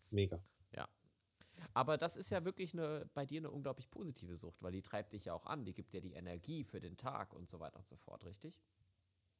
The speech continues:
Speaker 1: Ja, definitiv, ne? Aber es ist halt auch eine Sucht und bei einer Sucht ist es halt immer so, wenn du es nicht bekommst,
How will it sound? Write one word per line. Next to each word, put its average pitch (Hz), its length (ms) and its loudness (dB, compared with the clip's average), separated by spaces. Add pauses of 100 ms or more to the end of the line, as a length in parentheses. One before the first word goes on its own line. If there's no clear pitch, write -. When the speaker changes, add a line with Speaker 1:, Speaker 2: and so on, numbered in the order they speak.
(280)
Speaker 1:
Ja, 135 300 12
definitiv, 131 680 6
ne? 120 180 4
Aber 120 220 4
es 135 80 4
ist 131 160 8
halt 135 160 6
auch 110 140 2
eine 107 120 8
Sucht - 480 8
und 107 340 2
bei 113 80 6
einer 110 160 8
Sucht 131 240 10
ist 95 120 6
es 113 120 4
halt 117 140 4
immer 113 180 6
so, 123 260 8
wenn 123 220 10
du 117 60 8
es 107 140 8
nicht 113 240 6
bekommst, 104 800 6